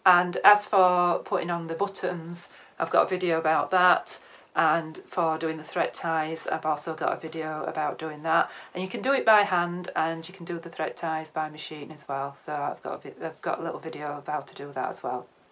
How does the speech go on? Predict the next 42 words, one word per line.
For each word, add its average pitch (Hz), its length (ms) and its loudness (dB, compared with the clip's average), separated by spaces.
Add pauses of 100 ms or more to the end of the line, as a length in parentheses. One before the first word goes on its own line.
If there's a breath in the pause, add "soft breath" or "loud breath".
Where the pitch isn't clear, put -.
(1200 loud breath)
So 220 460 12
that's - 240 10
it, 294 220 8
that's 202 220 6
my 220 120 4
review 196 520 6
of 190 200 2
the 190 200 4
Tilly 185 240 0
and 175 100 -4
the 175 40 -4
Buttons 170 420 -8
Lyra. 180 560 4
Um, 170 440 0
let 214 180 4
me 220 60 -4
know 185 540 4
whether 190 220 0
you're 185 320 2
intending 185 440 -2
on 175 140 -2
making 175 380 -4
it. 208 240 -2 (360 loud breath)
I - 60 -2
think 277 220 0
it's - 180 0
a, 214 260 6
a - 80 2
nice 220 320 4
twist - 360 -4
on 190 120 0
a 180 80 -2
traditional 180 640 -2
shirt 151 360 -4
dress. 156 260 -2
If 190 80 -4
you're 208 100 0
looking 233 220 -2
for - 80 -8
something 202 420 -6
fitted, 190 580 -2
then 170 300 -2